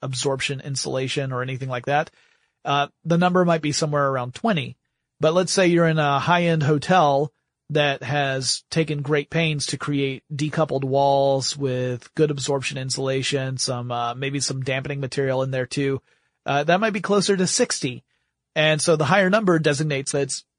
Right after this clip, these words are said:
more soundproofed than the other one. But again, for that given range of frequencies, the stuff outside of that, maybe not so much.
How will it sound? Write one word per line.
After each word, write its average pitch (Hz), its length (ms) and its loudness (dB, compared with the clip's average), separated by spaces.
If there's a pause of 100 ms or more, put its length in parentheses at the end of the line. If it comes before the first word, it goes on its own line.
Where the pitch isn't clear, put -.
more 160 440 6
soundproofed 156 1080 -2 (180)
than 135 160 -4
the 143 140 -2
other 180 140 4
one. 127 280 -2
But 156 100 2
again, 143 460 0 (180)
for 165 300 4
that 139 300 0
given 143 300 0
range 127 380 -6
of 120 80 -10
frequencies, - 840 -4
the 139 80 -8
stuff - 280 -2
outside 208 380 0
of 196 80 0
that, 202 240 4
maybe 147 420 -2
not 123 200 -8
so 110 220 -8
much. 127 420 -8